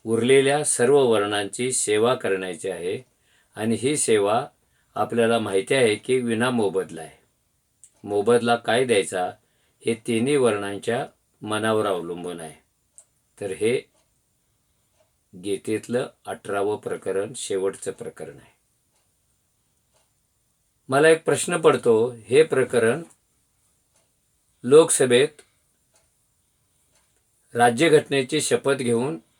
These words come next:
सत्तेवर आलेल्या पंतप्रधानांनी आणण्याचं कारण काय? एकच कारण की गेल्या अनेक वर्षापासून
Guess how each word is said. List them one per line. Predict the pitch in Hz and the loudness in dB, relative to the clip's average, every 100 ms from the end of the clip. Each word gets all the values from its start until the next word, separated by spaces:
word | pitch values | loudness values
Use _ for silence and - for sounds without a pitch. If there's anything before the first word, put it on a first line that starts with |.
| _ | _
सत्तेवर | - 120 - 151 147 139 | -6 -6 0 4 4 4
आलेल्या | 120 110 110 113 135 | 2 2 0 0 -4
पंतप्रधानांनी | - 117 107 - 113 110 107 107 104 101 117 156 - _ _ - | -4 -6 -4 -6 -2 -2 -2 -4 -6 -6 -6 -8 -12 _ _ -16
आणण्याचं | 98 95 107 120 | -12 -10 -8 -8
कारण | 117 113 117 | -6 -6 -6
काय? | 131 82 - _ _ _ _ _ _ _ _ _ _ _ _ _ _ _ _ _ _ _ _ _ _ _ _ _ _ _ _ - | -8 -14 -16 _ _ _ _ _ _ _ _ _ _ _ _ _ _ _ _ _ _ _ _ _ _ _ _ _ _ _ _ -6
एकच | 120 120 160 - | -4 2 2 2
कारण | 104 95 95 110 _ _ _ _ _ _ _ _ _ _ _ _ _ | -2 0 -4 -10 _ _ _ _ _ _ _ _ _ _ _ _ _
की | 131 | -2
गेल्या | 120 120 123 143 | 4 6 6 2
अनेक | 131 139 156 | 0 2 2
वर्षापासून | 135 107 107 101 95 - 107 120 | 2 2 -2 -2 -6 -4 -6 -8